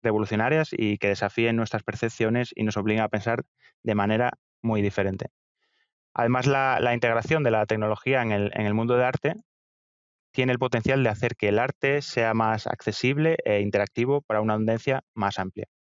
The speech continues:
Respecto a todo esto, visualizamos un futuro en el que los espectadores puedan interactuar con el arte de nuevas y significativas formas, a través de experiencias de realidad virtual o instalaciones interactivas.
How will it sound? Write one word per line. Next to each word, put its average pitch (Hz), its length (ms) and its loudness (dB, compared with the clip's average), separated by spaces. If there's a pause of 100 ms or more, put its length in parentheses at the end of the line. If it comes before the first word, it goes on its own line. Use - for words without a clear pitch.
(920)
Respecto 117 340 -2
a 113 60 -2
todo 131 220 2
esto, 151 220 -2
visualizamos 117 580 -2
un 117 320 -2
futuro 123 320 -2
en 127 100 0
el 113 60 -2
que - 80 0
los 104 140 -2
espectadores 110 840 0 (140)
puedan 117 220 2
interactuar 110 760 0 (120)
con 110 160 -4
el 107 100 2
arte 151 380 0 (600)
de 113 140 0
nuevas 127 340 2
y 123 60 0
significativas 107 580 0
formas, 98 440 -4
a - 100 -2
través 110 220 0
de 113 180 2
experiencias 110 540 0
de 101 100 2
realidad 101 260 2
virtual 123 400 0
o 123 80 2
instalaciones 107 580 -2
interactivas. 98 680 -4